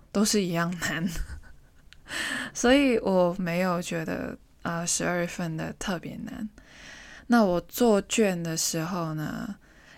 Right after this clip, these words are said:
一直以来，其实无论是什么考试，都没有实践不够的这个情况发生。我自己其实也蛮佩服自己这一个点的。我有朋友跟我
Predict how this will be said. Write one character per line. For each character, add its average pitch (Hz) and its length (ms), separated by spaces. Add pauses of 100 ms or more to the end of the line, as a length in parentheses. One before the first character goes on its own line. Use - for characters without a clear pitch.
一 233 100
直 208 180
以 175 140
来， 156 560
其 - 180
实 185 340
无 170 140
论 196 160
是 196 160
什 180 220
么 151 160
考 139 300
试， 156 280
都 180 220
没 156 280
有 147 280 (540)
实 170 320
践 170 300
不 - 300
够 165 320
的 - 500
这 202 180
个 160 320
情 151 320
况 165 380
发 147 340
生。 - 460 (840)
我 208 200
自 311 220
己 247 160
其 196 200
实 208 200
也 175 360
蛮 175 260
佩 202 240
服 180 180
自 196 180
己 180 200
这 196 160
一 175 120
个 170 100
点 - 280
的。 - 120
我 190 180
有 214 120
朋 185 240
友 185 180
跟 190 200
我 190 320